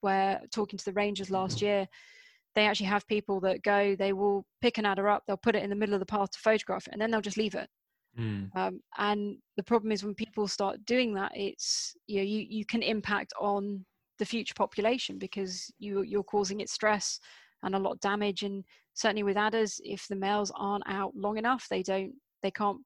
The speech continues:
Speaker 1: kind of prepare themselves for breeding, and they might not successfully breed if they're continually disturbed. So it's, it's actually potentially causing, uh, declines in populations by the number of people that are going and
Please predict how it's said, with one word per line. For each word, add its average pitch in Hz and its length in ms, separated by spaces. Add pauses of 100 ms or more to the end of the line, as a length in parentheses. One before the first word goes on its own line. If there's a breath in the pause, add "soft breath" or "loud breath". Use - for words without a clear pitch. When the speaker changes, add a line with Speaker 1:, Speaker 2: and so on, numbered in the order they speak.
(100)
Speaker 1:
kind 190 160
of 180 60
prepare 196 280
themselves 190 360
for - 80
breeding, 214 480 (600 loud breath)
and 196 360
they 202 100
might 208 220
not 196 160 (160)
successfully 196 560
breed 190 300
if 175 120
they're 190 400 (300)
continually 190 420
disturbed. 190 500
So 196 140 (180)
it's, - 440
it's - 120
actually 208 460
potentially - 540
causing, 185 580 (800)
uh, 190 160
declines 196 440
in 180 80
populations 196 720
by 196 180
the 190 80
number 190 320
of - 80
people 190 300
that - 120
are 180 40
going 190 340
and 185 300